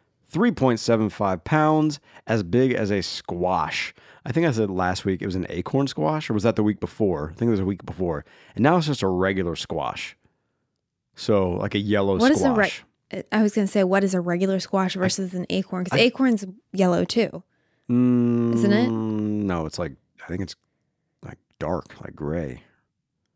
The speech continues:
Speaker 2: It is?
Speaker 1: This is a regular, regular squash, which is
Speaker 2: Okay.
Speaker 1: really weird because I don't think regular squashes are that big. I don't know what kind of squashes y'all are eating out there, but
Speaker 2: <laughs>
Speaker 1: every time we eat a squash, it's just pretty normal. How many times can I say squash?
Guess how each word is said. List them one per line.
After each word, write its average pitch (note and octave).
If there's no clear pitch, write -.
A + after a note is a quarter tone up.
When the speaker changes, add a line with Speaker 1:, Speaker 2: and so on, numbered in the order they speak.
Speaker 2:
It F#3
is? G#3
Speaker 1:
This -
is E3+
a E3+
regular, A#2+
regular F#2+
squash, F2
which D3
is D#3
Speaker 2:
Okay. C4
Speaker 1:
really F3+
weird B2+
because G#2+
I -
don't D3+
think C3+
regular A#2
squashes A#2+
are F#2+
that G#2+
big. A#2
I -
don't A2+
know A#2
what G#2
kind A2
of F2+
squashes G2+
y'all E2+
are A2
eating B2
out A#2
there, B2
but F#2
Speaker 2:
<laughs> -
Speaker 1:
every A#2
time A#2
we C3+
eat G2+
a F2+
squash, E2+
it's -
just -
pretty A#2
normal. F2
How A#2+
many D3
times C3+
can A2
I G2+
say G2+
squash? F#2+